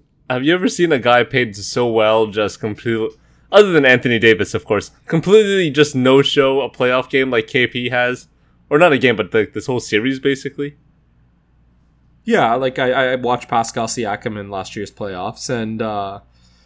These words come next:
Speaker 2: um, you know what? I, I, I, you, you see it happen. Of course, with K P, the disappointment was there was always an excuse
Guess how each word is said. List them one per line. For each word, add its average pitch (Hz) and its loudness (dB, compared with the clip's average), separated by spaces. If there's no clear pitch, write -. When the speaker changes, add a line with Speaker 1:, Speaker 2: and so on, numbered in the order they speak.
Speaker 2:
um, 107 -10
you 127 -6
know 127 2
what? 123 0
I, 117 -2
I, 117 -4
I, 143 2
you, 170 -6
you 208 -4
see 240 0
it 196 2
happen. 127 2
Of 135 -6
course, 180 0
with 147 -4
K 139 0
P, 131 -4
the 120 -6
disappointment 127 -6
was 123 -2
there 151 2
was 139 2
always 190 2
an 131 -2
excuse - -6